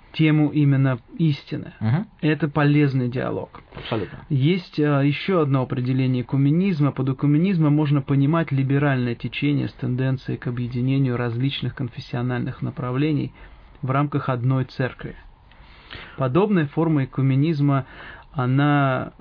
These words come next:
Speaker 1: якобы говорит о создании новой церкви, которая приведёт к отрицанию сохраняющейся, а, существующей апостольской церкви и, а, будет повреждено догматическое учение.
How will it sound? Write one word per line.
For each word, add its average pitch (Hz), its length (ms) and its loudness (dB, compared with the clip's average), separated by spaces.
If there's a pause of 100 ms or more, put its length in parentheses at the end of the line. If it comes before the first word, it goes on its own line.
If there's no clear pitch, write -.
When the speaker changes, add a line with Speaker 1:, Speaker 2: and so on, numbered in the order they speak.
(100)
Speaker 1:
якобы 131 920 0
говорит 131 380 0
о 135 100 -4
создании 131 560 0
новой 131 380 4
церкви, 143 540 -6 (760)
которая 127 400 -2
приведёт 131 580 0
к - 140 -8
отрицанию 131 640 -2
сохраняющейся, 127 1000 -4 (680)
а, 123 360 -4
существующей 135 640 -2
апостольской 127 600 -6
церкви - 460 -8 (100)
и, 131 340 -2 (520)
а, 120 300 -4 (180)
будет 135 220 0
повреждено 131 600 0
догматическое 123 800 -6
учение. 117 560 -6